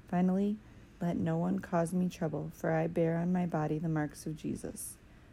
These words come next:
The grace of our Lord Jesus Christ be with your spirit, brothers. Amen.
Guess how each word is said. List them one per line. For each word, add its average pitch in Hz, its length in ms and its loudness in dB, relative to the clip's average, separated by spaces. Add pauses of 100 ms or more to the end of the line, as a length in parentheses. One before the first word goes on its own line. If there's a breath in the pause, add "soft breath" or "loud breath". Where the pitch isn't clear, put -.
(180 loud breath)
The - 80 -6
grace 165 340 2
of 175 80 -2
our 196 140 6
Lord 165 360 2
Jesus 160 400 -4
Christ 165 400 -2
be 170 140 0
with 156 240 0
your 160 100 2
spirit, - 440 -2
brothers. - 500 -4 (200)
Amen. 170 240 -4